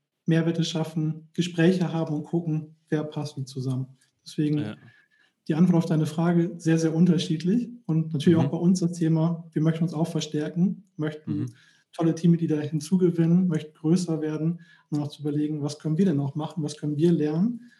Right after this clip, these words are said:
Speaker 1: Weil
Speaker 2: Mhm.
Speaker 1: auch wir lernen jeden Tag dazu. Und ich glaube, das ist so für jeden auch das Wichtigste, immer wieder dieses Bewusstsein zu haben, dass man nie ausgelernt hat,
Speaker 2: Ja.
Speaker 1: sondern man von jedem und jeden Tag tolle, interessante Dinge lernen kann und überlegen kann,
Speaker 2: Total,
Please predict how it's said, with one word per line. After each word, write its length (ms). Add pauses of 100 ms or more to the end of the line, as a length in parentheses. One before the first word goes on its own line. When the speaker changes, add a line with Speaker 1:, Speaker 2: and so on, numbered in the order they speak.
(280)
Speaker 1:
Weil 160
Speaker 2:
Mhm. 280
Speaker 1:
auch 240
wir 300 (180)
lernen 200
jeden 240
Tag 260
dazu. 400
Und 100
ich 80
glaube, 220
das 200
ist 60
so 100
für 140
jeden 260
auch 140
das 240
Wichtigste, 640 (420)
immer 220
wieder 140
dieses 220
Bewusstsein 460
zu 160
haben, 240
dass 220
man 320
nie 140
ausgelernt 640
hat, 220 (320)
Speaker 2:
Ja. 100
Speaker 1:
sondern 280 (220)
man 160
von 200
jedem 320
und 140
jeden 240
Tag 380 (340)
tolle, 360
interessante 500
Dinge 400
lernen 300
kann 260
und 160
überlegen 340
kann, 200
Speaker 2:
Total, 160